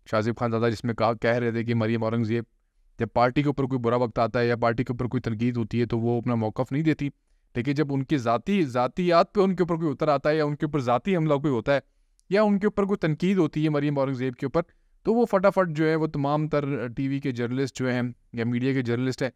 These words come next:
उनको आके कहती हैं कि भाई मेरा दिफा करो। ऐसी बात है, देखें, ये मुबशिर लुकमान ही था ना जिसने कहा था कि हामिद मीर ने जो है वो प्लॉट लिए हुए मलक रियाज से, और इन सब की अपनी मजबूरियाँ तो होंगी, लेकिन हम बात करते हैं पाकिस्तान की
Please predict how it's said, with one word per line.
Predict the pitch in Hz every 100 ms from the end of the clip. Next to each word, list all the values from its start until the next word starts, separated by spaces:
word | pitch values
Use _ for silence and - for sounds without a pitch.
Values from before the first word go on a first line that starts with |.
| _ _ _
उनको | 156 170 185
आके | 156 151
कहती | 156 139 151
हैं | 147
कि | 139
भाई | 123
मेरा | 123 120
दिफा | 117 113 123
करो। | 117 117 113 220
ऐसी | 220
बात | 220 185
है, | 185
देखें, | 180 175 226
ये | 160 160
मुबशिर | 156 156 185
लुकमान | 170 156 147 185
ही |
था | 170 156
ना |
जिसने | 196 151 151
कहा | 143 127
था | 135
कि | 131
हामिद | 120 113 127
मीर | 123 127 123
ने | 127
जो | 113
है | 117
वो | 117
प्लॉट | 107 107 117 -
लिए | 113
हुए | 113
मलक | 113 110 104
रियाज | 104 104
से, | - 113
और | 113
इन | 170
सब | 196 175
की | 202
अपनी | 185
मजबूरियाँ | 196 165 156 170 185
तो | 185
होंगी, | 170 190
लेकिन | 180 170 180
हम | 175
बात | 143 151 -
करते | 160 175
हैं | 170
पाकिस्तान | 139 165 - 160
की | 165 175